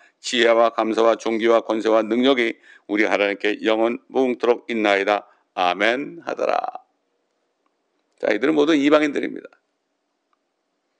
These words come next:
이 속에는 아마 한국 사람도 있을 겁니다. 이들은 환란으로부터 구원받은 사람들입니다.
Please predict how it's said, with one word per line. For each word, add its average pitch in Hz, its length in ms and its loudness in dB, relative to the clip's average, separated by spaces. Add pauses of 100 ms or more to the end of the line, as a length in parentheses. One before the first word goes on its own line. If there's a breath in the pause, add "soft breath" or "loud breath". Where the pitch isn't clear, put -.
(220)
이 143 120 0
속에는 160 320 4
아마 170 140 4
한국 147 300 -2
사람도 151 240 2
있을 143 200 -4
겁니다. - 320 -4 (800)
이들은 160 300 4
환란으로부터 143 640 4
구원받은 135 460 2
사람들입니다. 120 680 0